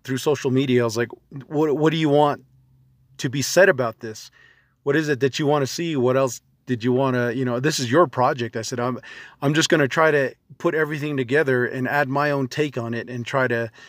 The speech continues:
give you something readable." And so she gave me kind of, like, the rundown of how she wanted to write it or how she wanted to tell the story.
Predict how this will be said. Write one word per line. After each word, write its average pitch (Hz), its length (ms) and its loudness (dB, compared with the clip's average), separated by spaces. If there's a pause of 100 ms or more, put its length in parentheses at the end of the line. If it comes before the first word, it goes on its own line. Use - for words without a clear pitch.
(440)
give 131 160 0
you 143 120 0
something 135 840 0 (320)
readable." 139 580 2 (260)
And 135 560 -4
so 135 280 0
she 131 180 -4
gave 151 280 2
me 139 540 0 (380)
kind 190 160 4
of, 190 80 6
like, 151 140 6
the 139 100 4
rundown 143 440 4
of 123 100 -2
how 127 180 -2
she 127 180 -4
wanted 123 360 -2
to 120 140 -8
write 120 220 -4
it 117 140 -6 (340)
or 131 200 -2
how 143 200 2
she 143 140 -2
wanted 135 260 2
to 123 80 -12
tell 135 180 0
the 117 100 -4
story. 123 480 -2